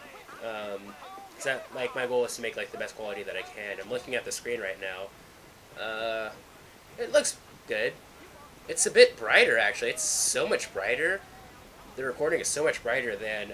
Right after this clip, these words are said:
um, my screen, which is weird because, uh, usually recordings come out darker. But I've been wasting too much time. You,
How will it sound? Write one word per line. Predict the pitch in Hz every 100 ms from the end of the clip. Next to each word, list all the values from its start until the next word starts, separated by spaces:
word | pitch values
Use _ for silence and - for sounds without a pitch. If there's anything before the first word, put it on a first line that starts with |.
| 101
um, | 104 104 98 95 - - - - - - - - - - - - - - - -
my | 104 117
screen, | 123 - 143 156 185 - - -
which | 160 -
is | 147
weird | - 123 117 101 95
because, | 107 - 110 104 98 -
uh, | 95 98 92 92 90 - - - - - - - - - - - - - - - - - - - - - - - - 117
usually | 127 127 123 107 - - -
recordings | 104 117 110 104
come | 117 98
out | 90
darker. | 95 92 95 87 - -
But | 180
I've | 175 262
been | 269 202
wasting | 180 - 139
too | - 156
much | 123 -
time. | 131 120 120
You, | 127